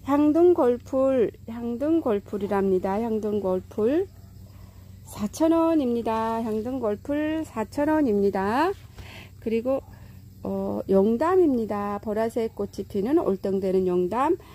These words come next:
항등골풀도 올동됩니다. 보라색 꽃이 피는 올동되는 용담이랍니다. 사천 원이랍니다. 그리고 핑크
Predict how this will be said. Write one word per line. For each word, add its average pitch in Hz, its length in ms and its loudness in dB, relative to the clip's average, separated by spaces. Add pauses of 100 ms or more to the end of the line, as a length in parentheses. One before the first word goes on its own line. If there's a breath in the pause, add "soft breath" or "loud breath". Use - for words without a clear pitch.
(240 loud breath)
항등골풀도 302 960 2
올동됩니다. 180 760 -2
보라색 180 480 -8
꽃이 175 300 -8
피는 196 420 -4
올동되는 196 920 -4
용담이랍니다. 170 920 -2
사천 220 380 -4
원이랍니다. 226 800 0 (480 loud breath)
그리고 262 360 2 (2250)
핑크 339 680 2